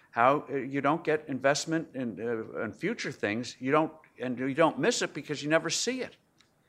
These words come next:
If Steve Jobs had never been allowed to do what he did, would we have missed the iPhone? No, we never knew what could have been there.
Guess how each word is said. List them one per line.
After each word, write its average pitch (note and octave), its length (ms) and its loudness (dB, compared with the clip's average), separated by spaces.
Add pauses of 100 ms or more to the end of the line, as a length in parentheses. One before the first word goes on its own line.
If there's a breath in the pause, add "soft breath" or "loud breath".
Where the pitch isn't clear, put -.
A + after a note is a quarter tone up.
(440 soft breath)
If - 80 -10
Steve E3+ 320 0
Jobs E3 320 6
had C3 100 -8
never D3+ 400 0 (760)
been C#3+ 160 0
allowed C#3 320 4
to C#3 40 -6
do D3 180 -2
what D3 140 2
he C3 80 -2
did, F#3 400 2 (800)
would A2+ 140 -6
we C#3+ 140 2
have C3+ 100 0
missed D#3 240 0
the C3+ 100 0
iPhone? F3 560 2
No, A3 140 -2
we D3 120 0
never D#3 220 0
knew E3+ 160 0
what F3 260 -2
could F3+ 140 -4
have D#3+ 80 -6
been A3+ 220 0
there. B2 280 -6